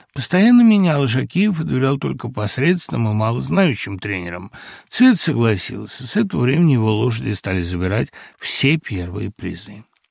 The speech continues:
Мало того, однажды, подстрекаемый внезапным и нелепым припадком честолюбия,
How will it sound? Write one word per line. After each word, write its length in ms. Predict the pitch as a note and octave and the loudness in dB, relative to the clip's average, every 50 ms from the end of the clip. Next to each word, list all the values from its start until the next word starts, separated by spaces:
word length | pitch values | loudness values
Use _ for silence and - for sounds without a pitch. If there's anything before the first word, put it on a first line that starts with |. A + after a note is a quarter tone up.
| _ _ _ _ _ _ _ _ _ _ _ _ _ _ _ _ _ _ _ _ _ _ - | _ _ _ _ _ _ _ _ _ _ _ _ _ _ _ _ _ _ _ _ _ _ 0
Мало 240 | B2+ C#3 E3+ E3 C#3 | 2 4 4 4 2
того, 300 | - G2 F2 E2 D#2+ E2 | 0 -4 -4 -4 -6 -8
однажды, 480 | E2+ G#2+ C3+ C#3+ C3+ B2 A#2 - - | -6 -2 0 0 0 0 0 -4 -8
подстрекаемый 800 | A2 - F#2 G2+ - - G#2 G2+ F#2+ - A#2+ B2 A#2+ A#2 A2 G#2 | -8 -8 -10 -10 -6 -6 -6 -4 -2 -2 0 2 2 2 2 2
внезапным 680 | G2+ F#2+ G2+ G#2+ A2+ A2+ C3 C3 A#2+ - - G#2 G2+ G2+ | 2 2 2 2 2 0 0 -2 -2 -4 -4 -2 0 0
и 40 | G2+ | 0
нелепым 480 | G#2+ A2 A2+ B2+ B2+ B2+ - G#2+ G2+ | 2 2 0 0 -2 -2 -4 -6 -4
припадком 580 | G#2 A#2 A2 A2+ - A2+ A2 A2 - G2 F#2 F2+ | -4 -4 -6 -4 -4 -6 -6 -6 -6 -8 -8 -6
честолюбия, 720 | - - - - - G2 G2 A2+ C#3 D#3 D3+ C3 G#2 G#2 | -6 -8 -8 -6 -4 -4 -2 -2 -2 -2 -2 -4 -4 -6